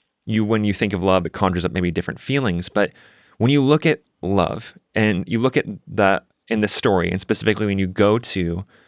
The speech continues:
Pierce Brown's writing in the epilogue of Morning Star, and he says,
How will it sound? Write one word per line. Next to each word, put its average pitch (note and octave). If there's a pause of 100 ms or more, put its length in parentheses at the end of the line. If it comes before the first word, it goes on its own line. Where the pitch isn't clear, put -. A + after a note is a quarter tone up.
(260)
Pierce A2
Brown's A#2
writing F2
in G#2
the F#2+ (120)
epilogue G#2+ (100)
of F#2+
Morning F#2+
Star, F2+
and F#2
he F#2
says, F2